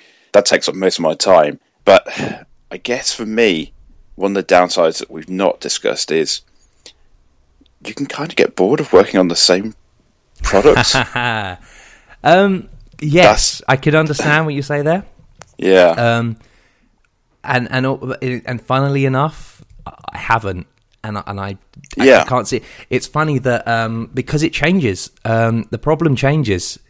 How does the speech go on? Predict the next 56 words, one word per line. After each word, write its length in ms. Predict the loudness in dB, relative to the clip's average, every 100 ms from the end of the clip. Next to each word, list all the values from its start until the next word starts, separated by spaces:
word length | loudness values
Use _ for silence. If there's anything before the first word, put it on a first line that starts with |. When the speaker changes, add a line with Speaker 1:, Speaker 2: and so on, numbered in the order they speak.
| -12
Speaker 2:
The, 200 | -6 -6
the 100 | -4
way 220 | 0 2 4
you 140 | 2
solve 320 | 0 0 0
problem, 260 | 0 -4 -2
I 80 | -2
think 220 | -2 -4
that's 180 | -6 -6
a 20 |
nice 220 | -6 -6 -6
thing 160 | -4
where 80 | -2
I 40 |
work 280 | 0 -2 -2
is 180 | -6 -8 -18 -20 _ _ -2
we're 80 | 2
able 200 | 2 0
to 60 |
solve 360 | -2 0 0 0
things 260 | -4 -2
in 60 | -2
different 280 | -2 -4 0
ways 320 | 2 4 2
when 80 | 0
we 80 | 0
feel 200 | 2 2
we 120 | 2
want, 340 | 0 -2 -4 -4
need 240 | -2 0
to, 280 | 2 2 0 -2
you 100 | 0
know, 260 | 2 2
that 220 | 2 -2 -2
the 60 |
new 100 | -4
things 300 | -4 -4 -4
come 180 | -2 0
up 140 | 0
so 100 | -2
we 60 | -4
can 120 | -4
actually 220 | -6 -6
use 280 | -2 -2 0
them. 260 | -2 -2 -4 -12 _ _ 0
So 60 | 4
Speaker 1:
Yeah. 60 |
Speaker 2:
it's 80 | 6
not 160 | 4 0
the 80 | -2
same 320 | 0 0 2
old 240 | 0 2
way 160 | 2 2
of 100 | 2
doing 260 | 0 0
things. 500 | 0 0 0 -2 -6